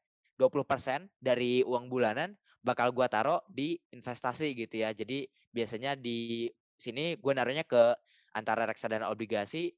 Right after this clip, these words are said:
atau reksadana saham atau ke saham itu sendiri. Tapi, eee, untuk dua bulan terakhir ini, eee, yang harusnya tiga puluh persen ke dana darurat dan dua puluh persen untuk investasi, gua, eee, kayaknya,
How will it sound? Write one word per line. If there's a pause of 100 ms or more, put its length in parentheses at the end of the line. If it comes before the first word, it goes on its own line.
atau
reksadana
saham
atau
ke
saham
itu
sendiri. (320)
Tapi, (260)
eee,
untuk
dua
bulan
terakhir
ini, (480)
eee, (200)
yang
harusnya
tiga
puluh
persen
ke
dana
darurat
dan
dua
puluh
persen
untuk
investasi, (320)
gua, (160)
eee, (460)
kayaknya,